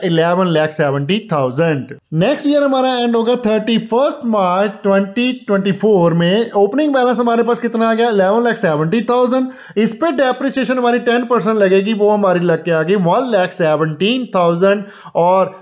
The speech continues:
जो क्लोजिंग बैलेंस सब्ट्रैक्ट करने के बाद डेप्रिसिएशन का अमाउंट आ जाएगा हमारे पास टेन लाख फिफ्टी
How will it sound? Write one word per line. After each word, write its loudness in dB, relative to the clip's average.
जो 2
क्लोजिंग 0
बैलेंस 0
सब्ट्रैक्ट -2
करने 2
के 0
बाद 0
डेप्रिसिएशन -2
का 0
अमाउंट 0
आ 2
जाएगा 2
हमारे 0
पास -2
टेन 0
लाख 0
फिफ्टी -2